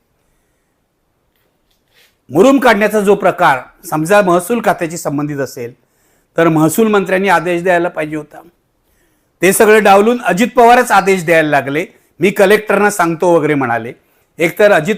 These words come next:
पवारांना म्हणजे मुख-, उपमुख्यमंत्र्यांना असा अधिकार आहे का, हा खरा प्रश्न आहे.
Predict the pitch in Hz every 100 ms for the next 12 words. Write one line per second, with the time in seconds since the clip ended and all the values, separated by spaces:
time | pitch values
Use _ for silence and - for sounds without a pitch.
0 | - 180 185 185 185 185 180 170 - 180
1 | 170 202 196 190 170 156 165 170 170 _
2 | _ 151 - 208 - 151 170 190 170 143
3 | 180 170 175 - _ _ 208 226 - 160
4 | 147 - - - _